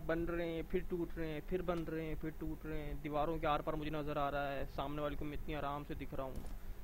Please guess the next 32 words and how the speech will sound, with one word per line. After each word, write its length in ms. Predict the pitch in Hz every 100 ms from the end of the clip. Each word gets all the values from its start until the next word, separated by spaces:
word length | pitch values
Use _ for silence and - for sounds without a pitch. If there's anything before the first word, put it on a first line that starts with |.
| -
पता 180 | 165 165
नहीं 120 | 170 170
कैसे 320 | 180 170 185
ना 120 | 170 165
कैसे 280 | 160 -
करके 280 | 156 160 - 151
गोलियाँ 400 | 147 151 160 156
आ 40 | 147
रही 200 | 143 151
हैं, 220 | 147 131 - - - -
कुछ 160 | 208
समझ 180 | 196 190
में 120 | 190
नहीं 140 | 190 156
आ 40 |
रहा। 180 | 135 143 - - -
इतनी 240 | - 190
कोई 260 | 190 185 185 185 - - - - - -
पिंग 160 | 185
आ 260 | 185 165 190
जैसे 300 | 180 165 170
नाइंटी 300 | 165 156 156
सिक्स, 360 | 165 180 165 - -
हंड्रेड 340 | 156 170 208 208
रही 80 |
है, 60 | 185
पर 180 | 170 156 -
काम 240 | 165 170 170
कोई 200 | 147 131
नहीं 120 | -
है। 180 | - - - - - - - -
मैं 160 | 165